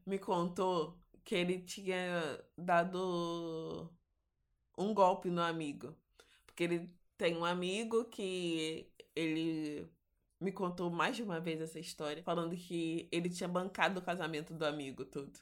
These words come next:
E aí, essa outra pessoa veio e falou, "Não, na verdade, ele, a única coisa que ele se comprometeu a pagar, ele não pagou."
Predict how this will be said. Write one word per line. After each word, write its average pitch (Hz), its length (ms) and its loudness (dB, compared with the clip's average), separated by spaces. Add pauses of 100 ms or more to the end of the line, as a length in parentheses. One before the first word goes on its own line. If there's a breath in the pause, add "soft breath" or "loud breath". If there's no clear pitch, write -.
(240 soft breath)
E 185 120 4
aí, 180 1120 4 (220)
essa 190 300 2
outra 190 180 0
pessoa 202 360 2
veio 196 200 2
e - 20 -2
falou, 220 260 2
"Não, 233 680 0 (320)
na 170 140 2
verdade, 175 1200 0 (960)
ele, 170 440 2
a 170 140 8
única 196 220 -2
coisa 233 180 -4
que - 60 -4
ele 196 100 0
se - 100 -8
comprometeu 185 640 -2
a 170 60 0
pagar, 170 320 0
ele 185 100 -2
não 196 160 -4
pagou." 254 440 -4